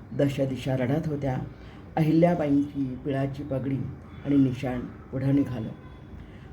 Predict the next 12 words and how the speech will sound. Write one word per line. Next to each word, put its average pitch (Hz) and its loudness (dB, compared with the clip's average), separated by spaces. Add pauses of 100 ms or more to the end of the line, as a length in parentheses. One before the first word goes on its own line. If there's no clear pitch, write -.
(100)
महेश्वर 175 6
पोरकं 156 2
झालं, 143 0 (560)
प्रजा 143 2
पोरकी 139 0
झाली. 139 0 (720)
पुण्यश्लोक 143 2
लोकमाता 135 0
कर्मयोगिनी 131 0
तेजस्विनी 143 2
अहिल्यादेवी 135 2
होळकर 131 -4